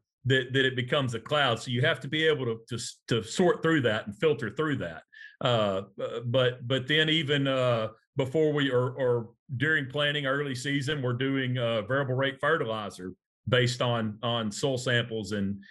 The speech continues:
and things such as that. So, uh, it, it's, technology is, is through the whole process.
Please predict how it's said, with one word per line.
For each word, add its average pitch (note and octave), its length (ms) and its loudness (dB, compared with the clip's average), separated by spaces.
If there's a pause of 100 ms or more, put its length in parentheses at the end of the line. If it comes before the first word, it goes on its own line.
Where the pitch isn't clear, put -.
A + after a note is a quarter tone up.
(100)
and A#2+ 160 0
things B2+ 240 2
such A#2+ 300 0
as F#2 100 -8
that. A#2 320 0
So, A2 320 0
uh, G2+ 280 0 (300)
it, C3 380 -2
it's, B2+ 300 -2 (240)
technology D3 640 2
is, A#2+ 160 -2
is A#2+ 220 -4
through D#3+ 240 2
the C3 100 2
whole C#3 240 4
process. A#2 800 -4